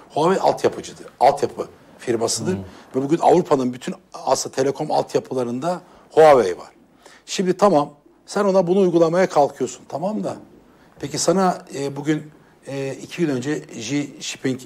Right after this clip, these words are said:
Speaker 1: e, nereye gitti? Bir mesaj verdi Trump'a. Hem de öyle blöf yaptı.
Speaker 2: Çin Cumhurbaşkanı.
Speaker 1: Nereye gitti? Nadir
Speaker 2: Xi Jinping.
Speaker 1: element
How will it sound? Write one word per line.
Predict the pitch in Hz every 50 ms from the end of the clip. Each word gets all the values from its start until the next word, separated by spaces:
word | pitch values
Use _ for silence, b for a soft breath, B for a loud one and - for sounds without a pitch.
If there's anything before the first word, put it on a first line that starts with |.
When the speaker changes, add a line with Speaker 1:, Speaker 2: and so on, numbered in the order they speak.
| - 131
Speaker 1:
e, | 123 123 120 120 120 117 113 - - 123
nereye | 139 160 165 156 135 113
gitti? | 101 101 - - - - 78 - 135
Bir | 156
mesaj | 147 151 135 - 156 143 127 113
verdi | 110 98 95 90 92 -
Trump'a. | - - 98 87 82 - - - b b b b b
Hem | b 135 151 165
de | 170
öyle | 156 139 117 101
blöf | 113 127 131 123 - -
yaptı. | 127 127 - -
Speaker 2:
Çin | 131 127
Cumhurbaşkanı. | 117 110 120 113 110 107 104 104 95 - - - 113 98 90 90
Speaker 1:
Nereye | 170 190 180 151 120
gitti? | 101 - - - - - 160 - - - _ _ _ _ _ _ _ _ _ _ _ 143 143 139
Nadir | 135 131 135 135 131 156 180
Speaker 2:
Xi | 165 110
Jinping. | 95 - 127 131
Speaker 1:
element | 135 131 127 135 147 170 180 180 - - -